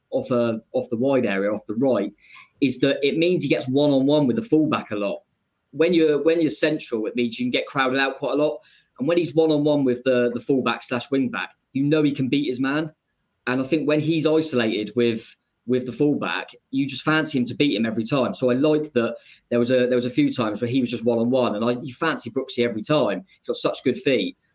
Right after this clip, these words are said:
So I like him on that right. Um, he can, he can play lots of roles 'cause Brooksy's a quality player, especially in this league. But, um, off the right, I like that he could just size up the opponent and just go past him.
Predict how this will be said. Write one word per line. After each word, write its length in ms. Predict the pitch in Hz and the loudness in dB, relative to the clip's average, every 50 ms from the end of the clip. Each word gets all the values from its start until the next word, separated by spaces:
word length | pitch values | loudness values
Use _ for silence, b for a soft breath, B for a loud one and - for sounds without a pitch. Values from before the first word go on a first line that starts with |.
| _ | _
So 180 | - - 139 139 | -2 0 2 4
I 20 | |
like 260 | 143 156 170 185 180 185 | 4 4 4 2 2 2
him 100 | 165 123 | 2 2
on 100 | 120 117 | 2 2
that 140 | 110 101 - | 0 0 0
right. 400 | 117 120 110 107 107 107 123 - - _ - | 0 0 0 2 0 0 -2 -4 -8 _ -6
Um, 440 | 123 117 113 113 110 110 113 110 - | -4 -2 0 0 0 0 -2 -2 0
he 100 | 165 156 | -2 -2
can, 180 | 151 135 - - | -2 -2 -2 -2
he 160 | - 117 110 | -2 -2 -2
can 100 | - - | -4 -4
play 180 | - 117 107 | -2 -2 0
lots 280 | 107 117 113 - - - | 0 0 -2 -2 -6 -4
of 80 | 101 110 | -2 0
roles 280 | 107 107 104 101 - | 2 2 2 2 2
'cause 220 | - 107 98 - - | 0 0 0 0 2
Brooksy's 320 | - 127 - - - 104 | 0 0 2 2 0 -2
a 40 | 95 | 0
quality 240 | - 117 107 110 - | 2 2 2 2 2
player, 240 | - - 117 110 107 | 0 0 0 2 0
especially 420 | 98 - - 117 110 - - 110 | 0 0 0 0 0 0 0 2
in 60 | 110 | 2
this 180 | 113 113 101 - | 2 2 2 2
league. 300 | 101 95 101 104 104 - b b b b b b _ - | 2 2 0 0 -2 -6 b b b b b b _ 0
But, 200 | 117 117 117 - | 0 2 2 2
um, 300 | 117 117 113 113 110 110 - - _ - | 2 2 2 2 0 0 -4 -6 _ 0
off 160 | 165 170 - | 0 2 4
the 60 | 170 | 4
right, 240 | 165 160 131 120 127 | 4 4 4 4 4
I 40 | 135 | 4
like 240 | 151 151 151 - | 4 4 4 2
that 80 | 139 123 | 0 0
he 80 | 131 123 | -2 -4
could 100 | - 135 | -6 -6
just 400 | 127 127 123 - - - _ _ | -6 -6 -6 -8 -10 -14 _ _
size 360 | - - 185 165 156 143 143 | -6 -4 -2 -2 0 -2 -2
up 120 | 139 127 - | -4 -4 -4
the 100 | 131 117 | -4 -4
opponent 500 | 117 120 127 123 117 113 107 104 104 - | -4 -2 -2 -2 -2 -2 -2 -6 -6 -6
and 100 | 120 117 | -8 -8
just 220 | 110 110 - - _ | -8 -8 -12 -6 _
go 140 | - 123 117 | -2 -2 -2
past 400 | 110 127 127 123 120 113 - - | -2 -2 -2 -2 -2 -4 -4 -8
him. 160 | 101 98 95 | -10 -10 -10